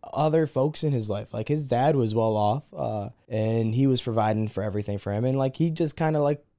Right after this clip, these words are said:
grew a level of complacency in life. And, but he would come off with a very strong attitude of, like, how accomplished he is, when much of what he,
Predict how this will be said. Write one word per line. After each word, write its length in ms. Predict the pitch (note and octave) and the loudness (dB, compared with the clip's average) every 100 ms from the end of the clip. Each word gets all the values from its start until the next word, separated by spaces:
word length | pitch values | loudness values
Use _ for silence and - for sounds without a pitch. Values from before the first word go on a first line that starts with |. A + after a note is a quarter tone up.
| C#3 B2 | -20 -8
grew 440 | B2 D3+ D#3 D3+ | 0 4 4 4
a 80 | C#3 | 4
level 320 | D3 D3 C#3+ | 4 4 4
of 80 | C#3 | 2
complacency 640 | C#3 B2+ C#3 E3+ C#3+ - G2 | 2 -2 0 2 0 0 0
in 120 | F2 | -2
life. 340 | F2 E2 - _ | -6 -8 -12 _
And, 320 | C3+ C3+ C3 | 4 6 6
but 140 | C3 C3 | 6 8
he 80 | C#3+ | 8
would 180 | C#3 | 6
come 220 | - D3+ D3 | 2 4 8
off 260 | D3+ D3 | 6 6
with 160 | C#3+ C3+ | 2 2
a 40 | |
very 380 | A#2 B2+ C#3 C#3 | 2 4 6 6
strong 380 | - D3 C3 C3+ | 4 4 4 4
attitude 500 | B2+ C3+ - C3+ A#2+ | 4 4 2 2 4
of, 120 | A2+ | 4
like, 200 | A2 A2+ | 0 0
how 240 | B2 B2+ B2 | 2 4 4
accomplished 720 | - A2+ B2 A2+ G#2 - - | 2 -2 -2 -2 -4 -8 -10
he 200 | G2+ F2+ | -10 -8
is, 320 | - - - | -12 -16 -6
when 320 | G2+ G#2 F#2+ | -2 -2 -4
much 280 | A2+ A#2 C3 | 0 0 2
of 120 | C3+ | 2
what 120 | C3+ C#3 | 4 6
he, 440 | B2+ B2+ B2 | 6 6 4